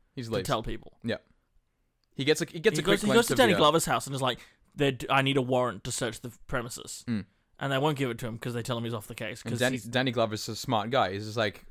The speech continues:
Speaker 1: "You, you're insane."
Speaker 2: "You're acting like a madman.
Speaker 1: Yeah.
Speaker 2: You're having a nervous breakdown."
Speaker 1: Yeah.
Speaker 2: But, so he goes home, and then R D J basically puts his partner in an induced coma
Speaker 1: Mm.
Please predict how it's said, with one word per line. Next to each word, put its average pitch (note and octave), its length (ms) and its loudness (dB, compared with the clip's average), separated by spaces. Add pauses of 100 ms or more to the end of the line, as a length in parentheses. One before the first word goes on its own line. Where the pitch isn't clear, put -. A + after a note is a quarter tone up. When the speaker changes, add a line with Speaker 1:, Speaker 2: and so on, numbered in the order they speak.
(120)
Speaker 1:
"You, A2+ 300 -4
you're A#2+ 220 2
insane." C3+ 200 2
Speaker 2:
"You're C#3+ 80 4
acting C#3+ 300 4
like A#2+ 160 -2
a C3 60 0
madman. A#2+ 680 0
Speaker 1:
Yeah. G#2 220 0 (320)
Speaker 2:
You're D#3+ 180 2
having D3 280 4
a C3+ 60 -2
nervous A#2 360 0
breakdown." F2+ 560 -6
Speaker 1:
Yeah. G#2 160 -2 (500)
Speaker 2:
But, E3 280 4
so - 120 0
he G#3 60 2
goes A#3+ 220 8
home, D#3+ 320 2
and D3+ 180 2
then D3+ 360 0
R D#3+ 200 8
D E3 140 0
J B2 460 0 (500)
basically G#3 580 4
puts - 460 6 (120)
his C3 360 -4
partner C3+ 400 4
in B2 160 0
an B2+ 80 -2
induced B2+ 400 0
coma A#2+ 480 0 (100)
Speaker 1:
Mm. A#2 180 -2